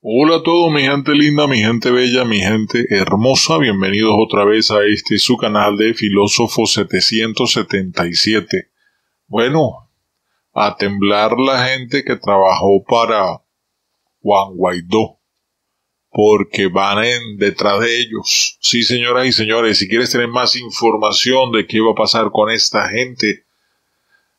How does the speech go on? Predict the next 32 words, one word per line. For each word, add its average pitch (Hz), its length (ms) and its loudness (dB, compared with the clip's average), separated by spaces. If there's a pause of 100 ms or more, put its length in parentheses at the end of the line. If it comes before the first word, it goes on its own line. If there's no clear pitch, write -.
(180)
quédate 107 300 -2
conmigo 110 320 0
hasta 113 140 -4
el 104 40 -2
final 113 300 -2
y 107 80 0
te 107 80 -2
voy 104 180 2
a 104 60 0
traer 101 360 -2
toda 110 280 2
la 98 120 0
información, 104 800 0
no 104 140 2
sin 110 160 -2
antes 104 260 0
pedirte 101 520 0
que 117 100 -2
te 95 200 0
suscribas 104 680 0
al 110 140 0
canal, 113 360 -2
le 131 100 0
des 101 140 0
clic 107 260 0
a 98 40 0
la 92 140 0
campanita, 101 560 -4
seleccione 101 540 -2
la 95 80 0
opción 104 320 -2
todas 139 420 -2